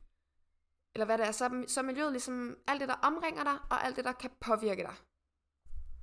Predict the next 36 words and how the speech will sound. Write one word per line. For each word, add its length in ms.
Øh, 240
og 180
det 100
kan 100
jo 60
så 120
være 200
lidt, 220
lidt 300
flyvsk, 600
hvad, 160
altså 180
også 260
hvor, 160
hvor 100
lang 220
afstand 420
man 160
snakker 320
på. 260
Snakker 340
vi 500
miljøet 640
lige 300
ude 80
i 40
din 180
baghave, 800
eller 220
snakker 360
vi 240
et, 200
et 240
miljø 340
i 60
hele 240